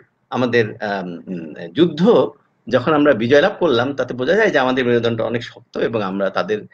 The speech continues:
মতো জঙ্গি গোষ্ঠীকে পরাজিত করতে পারি। এইটা আমরা কিন্তু জাতিগতভাবে দিলাম। এবং আমাদের লেখকরাও দেখালেন কি, বাংলা ভাষার যে অসম্ভব শক্তি, আমাদের মুক্তিযুদ্ধের উপন্যাসগুলি, মুক্তিযুদ্ধের গল্পগুলি যদি আমরা পাঠ করি, আপনারা দেখবেন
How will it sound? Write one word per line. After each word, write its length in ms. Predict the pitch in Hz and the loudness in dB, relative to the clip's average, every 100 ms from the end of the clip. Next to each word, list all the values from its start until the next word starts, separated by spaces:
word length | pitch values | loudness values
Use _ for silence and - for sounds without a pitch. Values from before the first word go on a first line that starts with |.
| - - | -20 -12
মতো 380 | 104 - 104 90 | -8 -4 -2 -2
জঙ্গি 340 | 90 123 123 117 | -2 0 0 -2
গোষ্ঠীকে 420 | - - 98 101 | -4 -6 -8 -6
পরাজিত 400 | 98 92 85 87 | -4 -4 -4 -10
করতে 280 | - - - | -14 -12 -8
পারি। 260 | 82 80 _ - | -8 -10 _ 0
এইটা 260 | 180 170 | 2 4
আমরা 220 | 131 110 107 | 2 2 2
কিন্তু 320 | 104 90 - | -2 -4 0
জাতিগতভাবে 640 | 113 117 104 98 92 87 | 0 0 -4 -2 -4 -4
দিলাম। 280 | 82 67 - _ _ _ - | -8 -10 -14 _ _ _ -2
এবং 140 | 156 | 0
আমাদের 300 | 120 131 170 | 2 2 2
লেখকরাও 480 | 101 247 - 381 349 | 0 -2 -2 0 2
দেখালেন 420 | 131 160 156 160 | 0 0 -2 -2
কি, 160 | - - - _ _ _ - | -2 -4 -6 _ _ _ -4
বাংলা 340 | 120 139 160 | 0 4 2
ভাষার 360 | 151 180 240 214 | 2 0 0 0
যে 120 | 202 | 0
অসম্ভব 420 | 101 - 214 269 | -2 -4 -4 -4
শক্তি, 540 | - 208 - - 98 - _ _ _ _ _ _ | -2 -8 -6 -8 -8 -8 _ _ _ _ _ _
আমাদের 340 | 117 147 156 | -2 0 0
মুক্তিযুদ্ধের 560 | 101 123 120 147 151 175 | 0 -2 -4 -2 2 2
উপন্যাসগুলি, 840 | 107 135 170 202 190 165 143 208 120 | 2 0 0 2 2 2 0 -2 -2
মুক্তিযুদ্ধের 400 | 120 117 131 120 | -2 -2 -4 0
গল্পগুলি 520 | 101 110 156 208 254 | 0 -2 -2 0 2
যদি 160 | 214 160 | 2 2
আমরা 180 | 143 | 0
পাঠ 300 | 135 95 - | 0 -4 -8
করি, 440 | - - - 160 - _ _ | -12 -12 -8 -10 -10 _ _
আপনারা 280 | - - 113 | -12 -4 -2
দেখবেন 560 | 98 90 98 117 92 | -2 -4 0 0 0